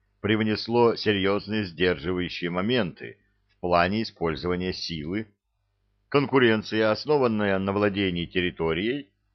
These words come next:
всё ещё доминирует в международных отношениях, даже если её формы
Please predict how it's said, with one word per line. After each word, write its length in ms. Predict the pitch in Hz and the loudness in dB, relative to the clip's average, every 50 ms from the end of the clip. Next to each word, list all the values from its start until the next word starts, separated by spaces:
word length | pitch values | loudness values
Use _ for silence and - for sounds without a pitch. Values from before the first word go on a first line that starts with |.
| _ _ _ | _ _ _
всё 200 | - - 120 139 | 0 4 4 6
ещё 320 | 165 170 156 - - 156 | 6 6 4 2 0 -2
доминирует 1000 | 147 147 160 160 170 175 170 147 113 107 104 101 95 98 95 98 101 - - - - | 0 0 0 0 0 -2 0 0 2 4 4 4 4 2 2 0 0 -4 -8 -8 -6
в 80 | 92 98 | -4 -2
международных 880 | 101 98 90 69 85 90 80 78 78 80 76 76 73 87 92 90 110 | 0 -2 -2 -2 -4 -4 -2 0 0 0 0 -2 -4 -6 -8 -6 -6
отношениях, 760 | 110 - - 139 - - 180 175 151 - 69 64 - - _ _ _ _ _ _ _ _ _ _ _ _ _ _ _ _ _ - | -6 -4 -6 -8 -6 -4 -4 -4 -4 -6 -8 -8 -10 -12 _ _ _ _ _ _ _ _ _ _ _ _ _ _ _ _ _ 0
даже 380 | - 87 98 101 92 92 101 | 4 6 6 6 6 2 -2
если 460 | 98 95 98 104 107 92 - - 85 | -2 0 0 0 0 -2 -4 -6 -6
её 400 | 95 92 92 92 90 90 90 85 | -4 -2 -2 -2 0 0 -2 -2
формы 600 | - - - 92 104 107 101 92 78 67 58 58 | -4 -4 -4 0 0 0 0 -2 -6 -8 -10 -12